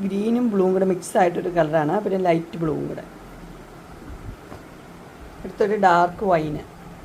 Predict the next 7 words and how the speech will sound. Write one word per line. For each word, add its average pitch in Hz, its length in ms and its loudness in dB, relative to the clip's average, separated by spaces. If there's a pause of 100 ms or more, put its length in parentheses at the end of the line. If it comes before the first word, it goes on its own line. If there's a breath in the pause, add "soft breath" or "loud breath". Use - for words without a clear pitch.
(600)
ഒരു 196 180 -4
പീച്ച് 185 360 -8
പോലത്തെ 156 220 0
ഒരു - 120 -14
കളർ. - 180 -8 (2500)
നെക്സ്റ്റ് 180 340 -10
കളർ 180 160 -2